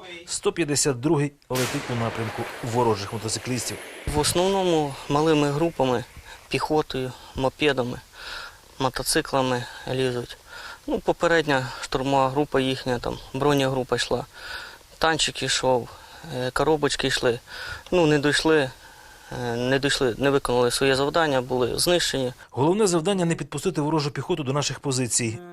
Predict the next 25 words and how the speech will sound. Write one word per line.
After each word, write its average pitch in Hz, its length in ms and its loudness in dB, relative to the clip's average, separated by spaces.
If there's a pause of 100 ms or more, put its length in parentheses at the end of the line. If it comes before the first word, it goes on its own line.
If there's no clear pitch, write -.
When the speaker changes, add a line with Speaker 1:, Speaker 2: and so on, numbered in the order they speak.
Speaker 1:
У 120 80 -6
цьому 170 320 0
розрахунку 143 480 -2
практично 131 460 -4
всі 180 180 -2
старші 151 300 -2
чоловіки 131 520 -6 (320)
і 120 60 -4
практично 139 640 -4
всі 170 420 0
пройшли 123 680 -2
ато. 107 300 -2 (380)
Сашко 175 380 2
на 185 120 2
війну 170 220 0
пішов 165 260 -2
у 147 60 2
вісімнадцять 151 520 -2
років 165 260 0
ще - 180 -2
у 147 160 -2
дві 123 120 -4
тисячі 147 340 -4
вісімнадцятому 143 640 -2
році. 117 280 -2